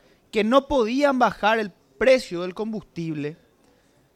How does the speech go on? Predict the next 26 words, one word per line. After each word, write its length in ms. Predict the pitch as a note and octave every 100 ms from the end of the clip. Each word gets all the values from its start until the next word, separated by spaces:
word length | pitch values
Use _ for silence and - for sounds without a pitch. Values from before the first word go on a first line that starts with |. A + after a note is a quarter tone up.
| _ _
decían 460 | - G3+ B3 C4+ C#4
que 180 | C#4 A#3
ellos 200 | B3 C#4
habían 360 | B3 A#3 C4+
comprado 420 | C4 B3+ G#3 A#3 B3
a 40 |
un 120 | A#3+
precio 380 | - B3 B3 C4+
diferente 840 | C4+ B3 A3 F3 G#3+ B3+ A3 - _ _ _ _ _ _ _ _ _ _ _
y 80 | G#3
que 160 | A3
no 140 | A3 C4+
podían 480 | C#4 A3+ C#4+ D4 A#3+
vender 280 | F#3+ F#3+
a 60 | F#3
un 100 | F3+
precio 340 | F3 E3+ -
mucho 360 | D#3+ D3+ D#3 F3
menor. 420 | E3 B2+ A#2 A2+ A2+ _ _ _ _ _ _
Y 160 | - B3
hoy, 380 | C4+ C#4+ D4+ B3+ _ _
en 220 | G#3+ A3 B3
esa 280 | C#4+ C4+
misma 360 | A#3 C#4+ C#4+ C#4
situación, 680 | C#4+ C#4 C#4+ - G#3+ A3+ G#3+
presidente, 640 | G#3 F3+ D#3 C3+ C3+ C#3